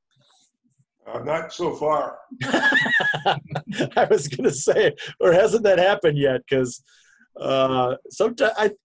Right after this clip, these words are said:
Speaker 2: you gotta kinda look for it, like with Thomas, that if, if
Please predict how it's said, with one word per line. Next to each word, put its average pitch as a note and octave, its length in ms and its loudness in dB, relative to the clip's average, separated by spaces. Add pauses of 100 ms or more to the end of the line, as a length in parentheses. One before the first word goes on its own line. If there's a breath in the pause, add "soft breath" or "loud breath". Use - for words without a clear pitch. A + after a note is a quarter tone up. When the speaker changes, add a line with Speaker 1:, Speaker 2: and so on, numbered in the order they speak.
(520)
Speaker 2:
you D#3+ 160 -4
gotta D4+ 260 2
kinda C4 300 2
look G#3+ 300 2
for C#3+ 280 4
it, C3+ 60 0
like B2+ 240 -2
with B2+ 160 -2 (100)
Thomas, C3+ 540 -4
that A#2+ 280 -4
if, - 260 -8
if C3 180 -6